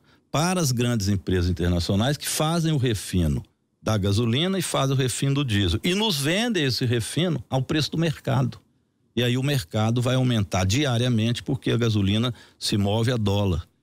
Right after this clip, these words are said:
E o povo brasileiro viu passar de dois e pouco litros de gasolina do governo Dilma pra mais de cinco reais. Então o processo de privataria, que eu chamo assim,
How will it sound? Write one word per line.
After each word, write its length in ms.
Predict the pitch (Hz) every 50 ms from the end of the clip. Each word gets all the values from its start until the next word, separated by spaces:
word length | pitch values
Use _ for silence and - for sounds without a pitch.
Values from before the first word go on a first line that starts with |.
| _ _ _ _ _ -
E 80 | 104
o 40 | 101
povo 280 | 95 - 101 101 98 95
brasileiro 500 | - 113 107 123 123 107 101 110 120 131
viu 280 | 113 104 104 117 120
passar 600 | 113 - 123 117 104 - - 101 90 76 76 95
de 120 | 92 98 104
dois 380 | 85 87 131 160 170 156 127
e 60 | 123
pouco 440 | 104 - _ 98 92 85 82 - 90
litros 240 | 90 98 117 110 -
de 40 | 101
gasolina 380 | 95 95 90 87 87 87 87
do 60 | 85 82
governo 300 | 82 80 90 87 85 85
Dilma 220 | 92 135 147 139
pra 180 | - - 139 131
mais 240 | 123 127 139 147
de 100 | 147 156
cinco 400 | 151 - - - - 147 147 -
reais. 500 | - - 180 170 120 120 123 - - - _ _ _ _ _ _ _ _
Então 120 | _ 196 233
o 20 |
processo 460 | 226 - 240 165 - - - 113 98
de 80 | - -
privataria, 840 | 95 - 104 95 90 95 90 - 90 82 95 127 175 165 117 80 - - _ _ _ _ _ _
que 80 | -
eu 60 | 95
chamo 360 | 90 - - - 90 85 85 80
assim, 340 | 80 - - 139 151 143